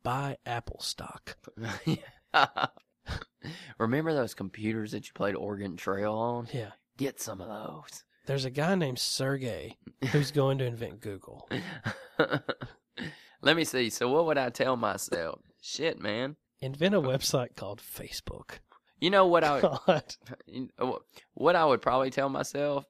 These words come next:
Speaker 2: then is, uh,
Speaker 1: You know, I would try to warn him against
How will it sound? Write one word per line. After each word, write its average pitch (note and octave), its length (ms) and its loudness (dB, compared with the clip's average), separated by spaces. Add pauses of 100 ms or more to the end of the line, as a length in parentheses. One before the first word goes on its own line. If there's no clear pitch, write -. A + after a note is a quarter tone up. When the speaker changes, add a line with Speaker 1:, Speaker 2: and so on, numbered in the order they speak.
Speaker 2:
then C#3+ 480 -2
is, G#2 420 0
uh, F2 360 -2 (260)
Speaker 1:
You E3 80 0
know, D#3 140 4
I D#3 100 6
would F3 140 4
try D#3+ 180 4
to C#3+ 80 2
warn C#3+ 420 2
him D3+ 340 4
against B2+ 640 -4